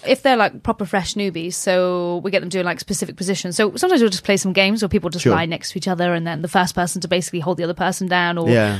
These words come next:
Speaker 1: we do, like, shoulder taps, knee taps, or we play some, some games with it, and they don't really realise how hard they're working.
Speaker 2: They're doing some, like, uh, strength and conditioning drills, basically.
Speaker 1: Yeah,
Speaker 2: Like, some
Speaker 1: basically.
Speaker 2: gen-, or some S and C games.
Speaker 1: Yeah,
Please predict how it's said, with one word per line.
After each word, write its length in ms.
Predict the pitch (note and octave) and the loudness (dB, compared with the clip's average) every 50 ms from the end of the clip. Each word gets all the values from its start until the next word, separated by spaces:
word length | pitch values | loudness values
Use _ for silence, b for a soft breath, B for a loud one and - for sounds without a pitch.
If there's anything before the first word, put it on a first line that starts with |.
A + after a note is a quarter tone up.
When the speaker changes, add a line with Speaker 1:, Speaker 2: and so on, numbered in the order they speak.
| - | 0
Speaker 1:
we 80 | - C#3+ | 0 2
do, 80 | F#3+ G3 | 2 2
like, 160 | D#3+ - - | 0 0 -4
shoulder 260 | - - G3+ F#3+ F#3 E3 | 0 0 0 0 0 0
taps, 240 | - F#3 - - - | -2 -2 -2 -2 -2
knee 160 | F#3+ F#3 D#3+ | -2 -2 0
taps, 280 | - F#3 F3 - - | 0 0 0 0 -2
or 60 | - F3+ | -4 -2
we 100 | F3+ E3+ | -2 -2
play 200 | - F#3+ F3+ F3+ | 0 0 0 0
some, 260 | - F#3 F3+ F3 D3 B B B B | -2 -4 -6 -8 -8 B B B B
some 180 | - - G#3 F#3 | -6 -4 -2 0
games 320 | G3 F#3+ G3 G3 F#3+ - | 2 2 2 2 2 2
with 80 | F#3+ F#3 | 2 2
it, 40 | E3 | 2
and 80 | - F#3 | 2 0
they 40 | |
don't 200 | F3+ F#3+ G#3 G3+ | 2 2 2 2
really 160 | F3+ G3 F#3 F#3 | 2 0 2 2
realise 420 | F#3 G#3 G3+ F#3 E3 D#3+ F3 - | 4 4 4 4 4 2 0 -2
how 180 | - F#3 F#3 F3+ | -2 0 0 0
hard 260 | D#3+ F#3 F3+ F3+ - | 2 2 0 2 2
they're 120 | E3+ E3+ | 0 2
working. 400 | E3+ F#3 F#3 F#3 F#3 - A#3+ B3 | 4 4 2 2 2 0 0 4
Speaker 2:
They're 100 | C4 C#3 | 6 6
doing 220 | C#3 D#3 D3+ C3+ C3 | 8 8 6 6 4
some, 180 | - - B2+ | 4 4 4
like, 220 | B2 A2+ A2 - - | 4 4 2 2 0
uh, 100 | G#2+ G2+ | -2 -2
strength 220 | - - C3 A#2 | 2 2 2 2
and 60 | - | 2
conditioning 360 | - A#2 A#2 A#2+ - - G2+ | 0 0 0 0 0 0 -2
drills, 380 | G2 F#2+ D#2+ B1+ B1 - - - _ | -2 -2 -2 -4 -4 -6 -12 -10 _
basically. 440 | - G#2 G2+ - - A#1+ C2+ - - - _ | -2 -2 -2 -2 -4 -6 -6 -8 -10 -10 _
Speaker 1:
Yeah, 240 | - A3+ G3 D#3+ D3 C#3+ | 2 2 2 2 0 0
Speaker 2:
Like, 160 | - A2 - | 0 0 2
some 100 | - A#2+ | 4 4
Speaker 1:
basically. 120 | A2 B2+ - | 4 4 2
Speaker 2:
gen-, 60 | - | 2
or 80 | A2 G#2+ | 0 -2
some 300 | - - A#2 A2 A2 - - | 0 2 2 2 2 2 0
S 160 | A2 - - | -2 -2 -2
and 80 | A2 | -2
C 140 | - - A2 | -2 0 0
games. 380 | G2+ A2 G#2+ G2+ C#2 C2+ G#2 C3+ | 0 2 2 2 0 -2 -2 -2
Speaker 1:
Yeah, 220 | F#3+ F3 E3 D#3+ | 0 0 0 -2